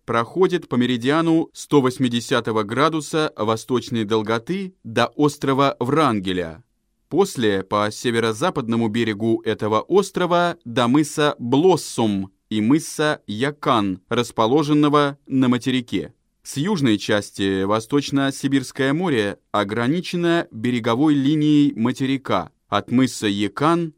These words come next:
до мыса Святой Нос. А воды данного моря хорошо сообщаются с водами Северного Ледовитого океана,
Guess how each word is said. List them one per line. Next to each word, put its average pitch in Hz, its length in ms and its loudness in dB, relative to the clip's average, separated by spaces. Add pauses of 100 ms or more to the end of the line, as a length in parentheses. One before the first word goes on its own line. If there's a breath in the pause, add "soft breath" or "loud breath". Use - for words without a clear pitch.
до 104 260 -2
мыса 147 580 2
Святой 117 800 0
Нос. 117 560 0 (400)
А 101 140 2
воды 139 280 4
данного 147 420 4
моря 139 540 -2
хорошо 117 480 0
сообщаются 165 840 -2
с 147 140 -6
водами 156 640 4
Северного 139 720 2
Ледовитого 113 680 0
океана, 110 720 -2